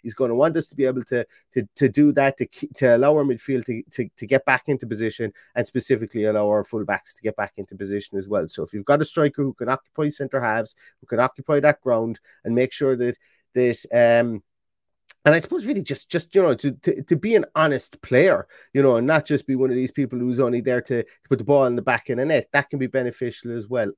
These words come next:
Albeit, I do want to say, I do have some concerns about his goal-scoring record as well, but I think that that's, uh, not a news to anybody else. Um, so,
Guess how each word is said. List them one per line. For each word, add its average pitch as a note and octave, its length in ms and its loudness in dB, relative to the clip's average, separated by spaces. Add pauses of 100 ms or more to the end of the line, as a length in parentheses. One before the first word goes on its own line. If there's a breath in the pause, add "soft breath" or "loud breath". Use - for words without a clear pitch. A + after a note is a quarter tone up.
Albeit, C#3 580 0
I C3 120 -2
do C3+ 200 -6
want C3+ 240 -4
to C3 100 -6
say, A#2+ 300 -4 (260 soft breath)
I A2+ 60 -4
do D#3+ 200 0
have C#3 120 2
some C3+ 180 -6
concerns A2+ 500 -6
about G#2+ 200 -6
his G2+ 140 -8
goal-scoring G#2 580 -6
record G#2 420 -4
as G2 160 -8
well, C#3+ 220 6 (320 soft breath)
but A#2+ 100 -2
I A#2+ 60 2
think A#2 240 -6
that G#2+ 160 -6
that's, - 380 -4 (120)
uh, G#2 140 -4
not A2 400 2
a A#2 80 -4
news A2+ 400 -2
to - 140 -8
anybody G2+ 480 -4
else. - 320 -10 (520 loud breath)
Um, G3 460 10 (760)
so, A3+ 400 4